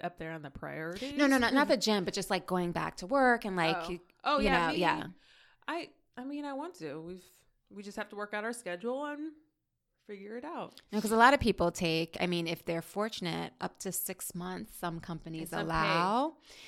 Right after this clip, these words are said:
Speaker 2: Yeah, or at least it's, it's not a hundred percent, but yeah, you, you get paid up to a certain amount up to six months. So
Speaker 1: Mm-hmm.
Speaker 2: I was just curious as to whether you had a timeline in your mind as to when you'd be back to work. And
Speaker 1: Yeah, and I don't know. I'm telling myself that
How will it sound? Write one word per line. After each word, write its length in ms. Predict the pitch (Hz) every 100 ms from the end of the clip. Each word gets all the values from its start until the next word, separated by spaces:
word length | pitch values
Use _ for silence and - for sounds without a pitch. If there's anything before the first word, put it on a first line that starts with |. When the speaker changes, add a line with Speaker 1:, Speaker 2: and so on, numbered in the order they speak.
| - -
Speaker 2:
Yeah, 380 | 220 214 160 160
or 160 | 190
at 80 | 180
least 200 | 175 170
it's, 360 | 160 - - - 180
it's 160 | -
not 280 | 185 165 -
a 80 | -
hundred 200 | 156 -
percent, 360 | - - 269 214
but 100 | 165
yeah, 220 | 165 135
you, 280 | 151 160 151 -
you 100 | 170
get 220 | 160 160
paid 540 | - 170 160 156 147 -
up 200 | 170 -
to 480 | - 165 151 147 175 180
a 60 | 175
certain 220 | 208 170
amount 300 | 165 151 -
up 120 | 175 -
to 120 | 160
six 300 | - - -
months. 480 | 160 170 254 - - -
So 60 | -
Speaker 1:
Mm-hmm. 80 | 196
Speaker 2:
I 40 |
was 100 | 180
just 160 | 165 -
curious 420 | - 180 175 165
as 220 | - 165
to 100 | -
whether 240 | 156 156 160
you 180 | 151 160
had 160 | 156
a 60 | 156
timeline 720 | - 156 151 151 156 156 151
in 120 | 160
your 120 | 185 196
mind 400 | 175 156 151 160
as 160 | 160
to 100 | -
when 280 | 156 160 156
you'd 220 | 156 156
be 100 | 160
back 260 | 156 139 -
to 80 | 220
work. 420 | 294 254 240 240
And 400 | 180 165 160 160 _ _
Speaker 1:
Yeah, 240 | - 277 240
and 100 | 240
I 80 | 247
don't 220 | 285 240
know. 80 | 196
I'm 140 | 208
telling 260 | 240 214 202
myself 340 | 185 180 165
that 360 | 165 151 160